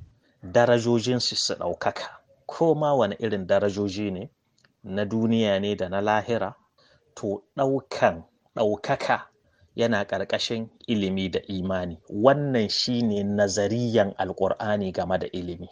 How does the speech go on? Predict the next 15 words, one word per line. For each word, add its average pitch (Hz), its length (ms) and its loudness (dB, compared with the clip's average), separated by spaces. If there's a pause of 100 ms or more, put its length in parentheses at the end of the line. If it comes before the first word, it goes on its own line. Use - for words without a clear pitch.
game 101 220 4
da 98 100 4
ɗaukaka, - 480 -2 (280)
ya - 120 -4
ku 95 200 -10
jama'a. - 400 -8 (920)
Allah 107 260 6
subhanahu 107 600 0
wa 101 160 2
ta'ala 98 380 -4
yana 104 300 0
cewa, 95 520 -4 (440)
"يرفع 107 600 2
الله 104 680 2
الذين 95 800 -4